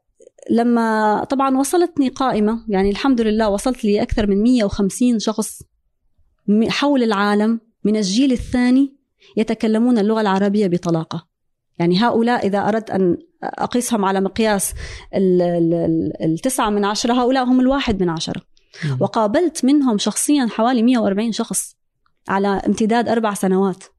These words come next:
Speaker 1: وجلست مع كل واحد منهم ساعة، ساعة ونص، يعني فيس تايم أو، أو اتصال، حتى أعرف منه لماذا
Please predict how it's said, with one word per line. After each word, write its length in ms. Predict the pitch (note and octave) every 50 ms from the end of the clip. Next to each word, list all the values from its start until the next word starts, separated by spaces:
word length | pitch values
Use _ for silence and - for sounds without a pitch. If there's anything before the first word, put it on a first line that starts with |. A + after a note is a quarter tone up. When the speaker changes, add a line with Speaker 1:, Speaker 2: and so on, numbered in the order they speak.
| _ _ _ - - - - - -
Speaker 1:
وجلست 460 | F#3 F#3+ G3+ A3+ C4+ D#4+ - - -
مع 120 | C4+ A3 G#3+
كل 220 | - - D#4 C#4
واحد 320 | C4 B3+ B3 - B3 A3
منهم 280 | A#3+ C4 B3 B3 A#3+ G#3
ساعة، 460 | G3+ - B3+ B3 A#3+ A3+ G#3 G3+ G3
ساعة 400 | G3 - A3+ A3 A3 G3+ G3 F#3+
ونص، 500 | F#3 F#3+ G#3 A3+ G#3+ - - - - -
يعني 320 | G3+ F#3+ F#3 F#3 F3+ F3+ F3+
فيس 300 | - A#3+ A#3 A3+ - -
تايم 440 | B3 A3 G#3+ G#3 G3+ G3 F#3+ F#3
أو، 420 | - F#3+ G3 F#3+ F#3 F#3 F#3 F#3 F3+
أو 180 | F#3 F#3 F#3+
اتصال، 480 | F3+ F#3 - A3+ - - A#3+ A#3 A3 G#3+ - - - - - -
حتى 300 | - - - - - D4
أعرف 440 | B3+ C4 C#4+ D4 D#4 C#4 C4 B3 - B3+
منه 440 | B3+ B3+ B3 A#3 G#3 F#3+ F#3+ F#3 _ _ - G3+
لماذا 760 | G#3+ A3 A3+ A3+ A#3 C4 C#4+ D4+ D4+ C#4+ B3+ C4 B3+ A#3+